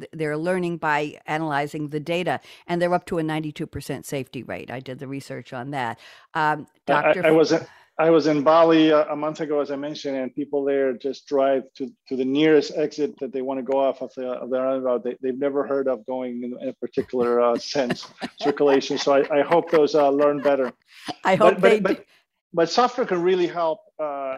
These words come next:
Speaker 2: safety. I, I mean, with the drones, and one of the nice things that Drizzt does is it allows people to put a geofence and say, "Well, this drone cannot come out of this area and cannot go below this, uh, height," and therefore,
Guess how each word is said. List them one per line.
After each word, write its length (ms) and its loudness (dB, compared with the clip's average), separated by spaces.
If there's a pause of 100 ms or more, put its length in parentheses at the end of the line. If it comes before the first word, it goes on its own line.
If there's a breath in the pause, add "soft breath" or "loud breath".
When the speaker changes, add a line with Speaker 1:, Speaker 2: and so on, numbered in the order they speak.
(100)
Speaker 2:
safety. 520 -4
I, 200 -8
I 40 -10
mean, 240 -6
with 160 0
the 60 -6
drones, 460 0
and 100 -6
one 100 -4
of 120 -4
the 40 -4
nice 220 -8
things 140 -16
that 120 -8
Drizzt 300 -4
does 460 -2
is 200 -6
it 180 -2 (120)
allows 480 -2
people 220 -10
to 100 -16
put 160 -8
a 60 -12
geofence 580 -4
and 80 -12
say, 160 -2
"Well, 180 0
this 140 0
drone 240 -2
cannot 420 -4
come 320 -6
out 160 2
of 100 -4
this 200 -4
area 300 -2 (280 loud breath)
and 120 -6
cannot 320 -2
go 100 2
below 380 2
this, 400 -6
uh, 160 -6
height," 300 -6
and 120 -4
therefore, 420 0